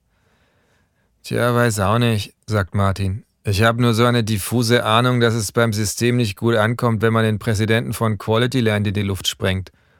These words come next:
Selbst wenn er nur ein verdammter Stromfresser war.“ Die zwei Anwälte haben Martin aus dem Gefängnis geholt, hatten argumentiert, da John of Us nur eine Maschine gewesen sei,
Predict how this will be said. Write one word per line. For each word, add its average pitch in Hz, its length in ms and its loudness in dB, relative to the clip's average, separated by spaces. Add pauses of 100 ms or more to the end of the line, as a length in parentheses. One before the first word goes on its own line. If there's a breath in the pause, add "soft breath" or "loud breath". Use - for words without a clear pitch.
(500)
Selbst 110 380 -2
wenn 110 80 0
er 110 80 2
nur 110 160 2
ein 104 80 2
verdammter 110 480 -2
Stromfresser 104 800 -4
war.“ 98 280 -4 (1080)
Die 117 80 0
zwei 127 300 0
Anwälte 113 480 0
haben 104 260 0
Martin 101 320 0
aus 104 140 -4
dem 117 160 -6
Gefängnis 107 440 -2
geholt, 92 440 -6 (640)
hatten 143 240 -2
argumentiert, 117 640 2 (220)
da 110 100 2
John 110 300 2
of 127 120 -2
Us - 400 -6
nur 113 160 0
eine 107 140 0
Maschine 113 460 0
gewesen 95 420 -2
sei, 101 320 0